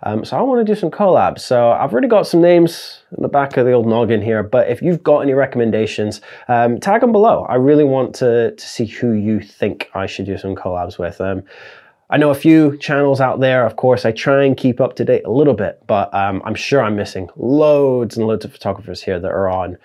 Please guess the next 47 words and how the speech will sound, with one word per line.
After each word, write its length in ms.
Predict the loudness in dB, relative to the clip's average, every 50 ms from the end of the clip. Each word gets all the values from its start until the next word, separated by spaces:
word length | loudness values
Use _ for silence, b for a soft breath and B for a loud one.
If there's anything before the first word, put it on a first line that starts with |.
| b b b b b
are 80 | -14 -12 -10
on 100 | -10 -8
YouTube. 440 | -10 -10 -10 -10 -10 -10 -6 -6
I've 120 | -6 -4 -2
been 100 | -2 -2
out 100 | -2 -2
of 60 | -2
the 60 | -4
game 220 | -2 -2 -2 -2 -2
for 100 | -2 -2
a 60 | -2
while, 420 | 0 0 0 0 0 -2 -4 -6
so 460 | -10 -4 -2 0 0 0 0 -4 b b b b b b b b b b b b b b _ _ _ _ _ _ _ _ _ _ _ -4
let's 140 | -4 0 0
get 120 | -2 0
some 140 | 0 -2 -2
names. 380 | 0 -2 -2 -4 -8 -10 -16 -18 -20 -20 -20 _ _ _ B B B B B B
So 320 | 0 0 2 2 -2 -6 _
I 80 | -8 -8
think 240 | -2 -2 -2 0 0
that 200 | -2 -4 -4 -10
pretty 300 | -4 0 2 2 4 4
much 280 | 4 2 0 -2 -6
covers 340 | -2 0 2 4 4 2 2 0
everything 540 | -2 -2 0 0 0 0 0 0 0 0 -2
I 140 | -2 -2 -2
wanted 280 | -2 -2 -2 -4 -6
to 80 | -10 -12
say 300 | -6 -2 -2 0 0 0
in 140 | -2 -4 -4
this 140 | -6 -4
video. 200 | -4 -4 -4 -2
Just 200 | -4 -6 -8 -4
a 20 | 0
very 180 | 2 2 2
short 280 | 0 2 2 2 2 4
video 260 | 4 4 4 4 4
just 240 | 0 -2 -6 -6 -6
to 60 | -6 -6
explain 340 | -6 -6 -6 -6 -4 -4 -4
to 140 | -4 -6 -6
you 100 | -8 B B B B B
that 220 | 0 0 0 0 -2 -4
I 120 | -4 -2
am 180 | -2 0 0 0
coming 280 | 0 0 2 2 2
back, 300 | 2 0 0 -2 -6 -14